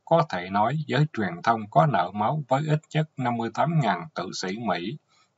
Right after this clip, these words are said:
và hai trăm năm mươi ngàn tử sĩ Việt Nam Cộng Hòa. Món nợ không thể đòi và không thể trả. Giới truyền thông Mỹ là tập thể cần làm lễ tưởng niệm ngày ba mươi tháng tư và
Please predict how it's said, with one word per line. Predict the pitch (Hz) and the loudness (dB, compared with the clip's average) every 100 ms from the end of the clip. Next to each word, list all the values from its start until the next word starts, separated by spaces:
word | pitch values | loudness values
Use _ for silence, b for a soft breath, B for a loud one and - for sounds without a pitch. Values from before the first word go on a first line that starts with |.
| _ | _
và | 104 95 82 | 6 6 4
hai | 120 110 - | -4 -6 -2
trăm | 113 113 | -2 0
năm | 117 117 | -2 0
mươi | 113 110 | -2 0
ngàn | 104 87 80 _ | 0 0 -6 _
tử | 92 95 | -6 -4
sĩ | - 95 110 | -4 -4 -4
Việt | 90 82 | -10 -4
Nam | 113 110 101 | 0 0 0
Cộng | - 87 98 | -4 -4 -4
Hòa. | 104 90 85 85 - b b b b _ | 2 4 4 0 -10 b b b b _
Món | 107 139 139 | 6 6 6
nợ | 92 87 - | 4 2 -2
không | - 123 101 | 0 0 0
thể | 90 101 | -4 -4
đòi | 98 90 85 - | 0 0 0 4
và | 95 85 - | 4 4 0
không | - 117 104 | 2 2 2
thể | 92 87 98 - | -4 -4 -6 -2
trả. | 87 87 127 - _ _ _ _ | 0 0 -2 -6 _ _ _ _
Giới | 117 147 165 - | 2 2 2 -2
truyền | 104 85 - | -2 -4 0
thông | 123 113 | 0 2
Mỹ | 90 85 127 | -2 -2 0
là | 107 92 82 - | 2 2 0 2
tập | 87 - - | 2 2 -8
thể | 90 90 | -8 -6
cần | - 92 92 | -6 -4 2
làm | 90 85 80 - | 2 2 -8 -6
lễ | 85 92 - | -4 -4 -6
tưởng | 95 107 135 | -6 -4 -4
niệm | 92 101 | -4 -4
ngày | 104 87 82 - | -2 -2 -6 -4
ba | 117 | -2
mươi | 113 110 104 104 | 0 0 -2 -2
tháng | 127 151 151 | 0 0 0
tư | 113 107 104 - _ _ _ _ | -2 -2 -6 -16 _ _ _ _
và | 107 | 2